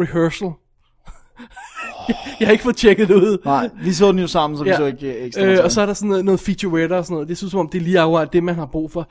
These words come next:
Speaker 1: Samtidig er et kommentarspor fedt på den her slags film, hvis det er for eksempel forfatteren eller instruktøren. Men hvis det bare er chicksene, så er det tit bare... Øh,
Speaker 2: <laughs>
Speaker 1: ja, så får man tit ikke særlig meget ud af det, men, men, ja, we'll see.
Speaker 2: We'll see.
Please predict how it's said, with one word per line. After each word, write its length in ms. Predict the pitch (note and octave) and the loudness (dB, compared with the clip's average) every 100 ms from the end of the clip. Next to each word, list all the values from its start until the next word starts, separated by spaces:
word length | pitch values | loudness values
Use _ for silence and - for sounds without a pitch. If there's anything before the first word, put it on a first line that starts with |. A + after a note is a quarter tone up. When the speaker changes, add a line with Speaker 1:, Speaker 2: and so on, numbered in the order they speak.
| - | -16
Speaker 1:
Samtidig 420 | - G#3+ - G#3+ - | -6 -6 0 0 0
er 100 | F#3 | 0
et 160 | E3+ - | -2 -4
kommentarspor 600 | F3 - F3 F3 F#3+ E3+ | -8 -4 -6 -6 -6 -8
fedt 260 | - F#3+ | -6 -6
på 80 | G3 | -4
den 160 | F3+ F#3 | -4 -4
her 60 | |
slags 280 | F3 E3 - | -6 -10 -8
film, 160 | F#3+ - | -8 -8
hvis 120 | D#3+ | -10
det 100 | E3+ | -12
er 20 | |
for 60 | - | -10
eksempel 220 | - E3 D3+ | -10 -10 -12
forfatteren 480 | - D#3 D#3+ F3+ F3+ | -4 -2 0 -4 -4
eller 260 | D#3 D3+ | -8 -8
instruktøren. 640 | - D#3 C#3+ - F#3 G3 F#3 _ _ - | -8 -10 -16 -10 -8 -8 -12 _ _ -6
Men 140 | F3 | -6
hvis 120 | D#3+ | -6
det 100 | D#3+ | -8
bare 140 | E3 E3 | -6 -6
er 40 | |
chicksene, 480 | E3 - G#3 - G#3 - _ _ _ - | -4 -4 -4 -6 -10 -10 _ _ _ -6
så 100 | F#3+ | -6
er 20 | |
det 60 | |
tit 200 | - G3+ | -2 -2
bare... 360 | F3 D#3 D3+ D3+ | 0 0 2 0
Øh, 180 | D3+ - A3+ - G4+ A4 B4 B4+ | -2 -6 -10 -10 0 4 6 6
Speaker 2:
<laughs> 460 | B4 B4+ A#4 A#4 A#4+ | 6 6 6 6 6
Speaker 1:
ja, 220 | D#4 A#4 - - - F3 | 6 4 -2 -20 -14 -12
så 140 | - | -8
får 160 | F3 F#3+ | -6 -2
man 120 | E3+ | -4
tit 180 | - F3+ | -4 -4
ikke 140 | F3 | -2
særlig 200 | - D#3+ | 0 0
meget 160 | D#3+ D3+ | 0 -2
ud 120 | D3+ | 0
af 160 | C#3+ C#3 | -2 -2
det, 80 | E3 | -6
men, 300 | E3 B2 - | -8 -10 -14
men, 360 | F3+ G3+ - - _ _ | -14 -16 -16 -20 _ _
ja, 60 | G3 F3+ F3 - | -16 -16 -18 -12
we'll 60 | G3 | -12
see. 180 | - C3+ _ _ _ _ E3 | -10 -16 _ _ _ _ -8
Speaker 2:
We'll 60 | |
see. 180 | C#3+ D3 | -8 -8